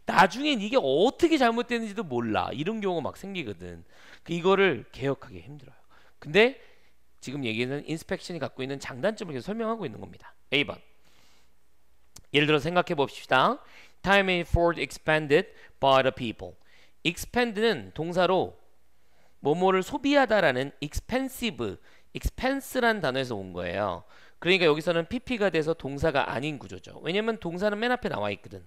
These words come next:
think of. 뭐뭐에 대해서 생각해봐라. for example 아니니까. 뭐뭐에 대해서 생각해봐라. expended는 시간과 노력을 동시에 꾸며주는 거죠.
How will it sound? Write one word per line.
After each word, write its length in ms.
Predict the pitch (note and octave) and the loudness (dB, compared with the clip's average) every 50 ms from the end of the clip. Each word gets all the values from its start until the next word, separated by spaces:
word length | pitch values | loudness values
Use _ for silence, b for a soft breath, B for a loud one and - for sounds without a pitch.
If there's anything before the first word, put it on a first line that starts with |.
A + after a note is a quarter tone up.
| - - | -12 -8
think 300 | F3+ F#3 F3+ - - A2 | -8 -8 -4 -2 -2 -2
of. 220 | G2+ G2 F2+ - - - - B B B B B B B B B B B | -2 -2 -4 -10 -16 -20 -20 B B B B B B B B B B B
뭐뭐에 320 | - D#3+ E3+ F3+ F#3+ F#3+ | 0 2 2 4 4 2
대해서 320 | F3+ E3 F3+ F3 F3 F3+ F#3 | 4 2 0 0 0 -2 -4
생각해봐라. 760 | F3 G3 G3+ G3+ G3 - - C3 G#2+ - - - - - - - - - - | -4 -4 -2 -2 -2 -2 -4 -8 -8 -8 -8 -10 -12 -14 -16 -20 -20 -20 -14
for 180 | - - F3 F3+ | -8 -6 -4 -4
example 340 | F3 D#3 D#3+ C#3+ - A#2+ G#2 | -2 -4 -4 -4 -4 -6 -6
아니니까. 760 | G2 G#2 B2 B2 G#2+ F#2 - - F#2 F#2+ G#2 C#3+ G#3 C4+ D#4 - B B B B B B B B | -6 -6 -8 -8 -10 -12 -10 -6 -6 -2 0 2 2 0 0 -4 B B B B B B B B
뭐뭐에 360 | - D#3 E3+ F3+ F#3+ G3 F#3 | -2 0 2 2 2 2 2
대해서 200 | D#3+ E3 D#3+ D#3 | 2 0 -2 -2
생각해봐라. 760 | F3+ F#3+ F#3 E3+ - - D3+ A#2+ A#2+ A2+ B2 E3+ G#3 B3 C#4 - B B B B B B - | -2 -2 -2 -2 -2 -2 -4 -2 0 4 6 8 8 8 6 2 B B B B B B -4
expended는 920 | D3 D#3 - - - - G3 G3+ G3+ F#3 F#3 D#3 E3+ F3 G3+ A#3 C4 C#4 - b b b b | -4 -4 -4 -6 -4 -2 -2 -2 0 -2 -2 -2 0 0 0 0 -2 -4 -10 b b b b
시간과 560 | - - - A#3+ G#3 A#3+ A#3 A3+ A3 A3 G#3 | -14 -10 -6 -2 0 0 0 0 0 0 0
노력을 300 | D3+ C#3+ C#3 C#3+ C3 C#3 | 2 2 0 0 0 -2
동시에 320 | - - C3+ C3 A#2+ C#3 | -4 -6 -8 -6 -6 -6
꾸며주는 500 | B2 - F3+ G3 F#3+ D#3+ - A2+ G#2 F#2+ E2+ | -6 -6 -6 -6 -6 -6 -8 -10 -16 -18 -18
거죠. 200 | - F#2 - | -20 -20 -20